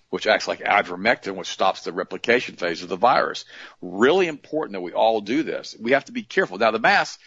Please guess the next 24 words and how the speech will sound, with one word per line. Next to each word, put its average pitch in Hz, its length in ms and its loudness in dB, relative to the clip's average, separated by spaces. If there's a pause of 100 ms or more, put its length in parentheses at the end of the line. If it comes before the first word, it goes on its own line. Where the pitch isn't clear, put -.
(140)
they're 110 100 -6
useless. 202 580 -6 (480)
You 123 120 -4
know, 135 60 4
that, 156 120 0
that's 190 180 2
the - 60 -16
thing. 127 160 -2
That's, - 180 -12
you 131 140 -4
know, 104 420 -6
and 135 180 2
we, 170 80 6
now 190 180 6
we 147 100 4
got 131 160 4
nanoparticles 117 760 -2
inside 107 300 0
of 98 60 -6
the 98 60 -10
mask 120 380 0
that, 90 140 -12 (300)
you 110 120 -8
know, 101 240 -6